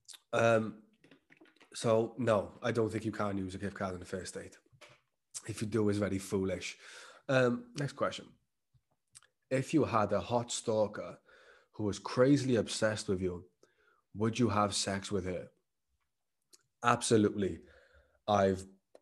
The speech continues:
kind of been in that situation and I have done that. So, yeah, what the fuck? You know, is, is there,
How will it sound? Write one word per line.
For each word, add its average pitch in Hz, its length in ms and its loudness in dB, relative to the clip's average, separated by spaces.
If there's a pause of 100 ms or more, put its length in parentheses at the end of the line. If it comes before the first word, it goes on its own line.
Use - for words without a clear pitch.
(100)
kind 113 320 6
of 110 120 2
been 117 160 6
in 110 80 2
that 101 160 4
situation 95 800 0 (720)
and 95 240 2
I 92 80 0
have 90 240 -2
done 87 200 -4
that. - 200 -12
So, 87 340 -2 (1120)
yeah, 98 320 0 (300)
what 110 180 -8
the 95 80 -8
fuck? - 460 -12 (840)
You 107 100 -6
know, 90 240 -4 (1700)
is, 117 220 2
is 123 160 0
there, 135 320 4